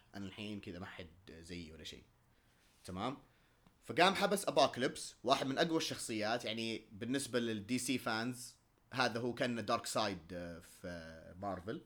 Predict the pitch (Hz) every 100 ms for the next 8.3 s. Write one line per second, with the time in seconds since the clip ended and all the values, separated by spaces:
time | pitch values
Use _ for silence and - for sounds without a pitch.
0 | - - - - - - - - _ _
1 | _ - _ _ _ 247 285 - 247 240
2 | 240 220 214 208 208 - 208 147 139 131
3 | 156 147 117 139 - - 165 220 240 190
4 | 220 180 151 139 110 85 - - - _
5 | - 233 262 - - - 139 143 240 -
6 | - - 226 135 117 117 143 165 165 160
7 | 151 139 107 120 147 147 175 151 147 123
8 | 104 92 85